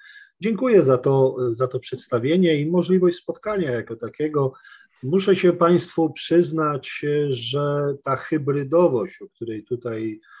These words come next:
inspektor Rafał wspomina, rzeczywiście się przewija. Trzeba pamiętać, że, e, od dwa tysiące czternastego roku,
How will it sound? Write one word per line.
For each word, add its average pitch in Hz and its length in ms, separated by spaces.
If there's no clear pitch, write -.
inspektor 117 560
Rafał 120 320
wspomina, 120 560
rzeczywiście 131 760
się 131 160
przewija. 143 540
Trzeba 120 280
pamiętać, 120 600
że, 120 180
e, 120 800
od 127 180
dwa 123 180
tysiące 131 440
czternastego 139 880
roku, 151 600